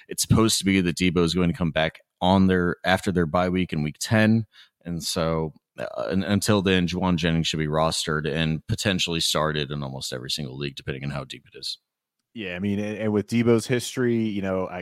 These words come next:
Speaker 2: I, he might be one worth holding on to just to see what happens after that bye week. Uh, mo-, I mean, most likely you're gonna, i-, due to roster construction and, and your, uh, the, the depth in your league, you'll probably have to drop Jennings, um, out during that bye week.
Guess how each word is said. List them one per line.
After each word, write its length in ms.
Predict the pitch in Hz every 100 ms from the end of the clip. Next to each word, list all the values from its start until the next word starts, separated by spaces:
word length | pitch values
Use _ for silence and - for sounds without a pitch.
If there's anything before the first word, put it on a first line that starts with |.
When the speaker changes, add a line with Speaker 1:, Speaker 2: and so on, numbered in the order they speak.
| 90
Speaker 2:
I, 300 | 95 - 92
he 200 | 113 101
might 180 | 95 95
be 80 | 98
one 200 | 98 92
worth 180 | 92
holding 320 | - 90 87 82
on 180 | 80
to 140 | - 80
just 160 | 82
to 60 | -
see 140 | -
what 120 | 85 82
happens 340 | 78 82 82
after 240 | 78 -
that 160 | 80 -
bye 220 | 82 82
week. 280 | 82 85 - - - -
Uh, 220 | - 76 80
mo-, 140 | 98
I 60 | 107
mean, 160 | 101
most 220 | 92 90 92
likely 340 | 82 85 87
you're 140 | 82
gonna, 160 | 73 -
i-, 220 | 90 90 92
due 120 | 85 87
to 100 | 80
roster 420 | 82 80 - 85
construction 600 | 80 - 87 82 - 82
and, 140 | 80
and 160 | 82 82
your, 320 | 76 73 71 - - - -
uh, 300 | 71 67 78
the, 120 | 92
the 240 | 87 98 87
depth 320 | - 92 -
in 80 | 95
your 100 | 92
league, 180 | 90 82
you'll 100 | -
probably 480 | - 90 85 78
have 340 | - - 82 -
to 120 | 90
drop 400 | 80 95 90 85
Jennings, 560 | 92 90 90 87 80 - -
um, 180 | 82 80
out 200 | - -
during 220 | 98 95
that 180 | 90 85
bye 220 | 87 87
week. 240 | 90 90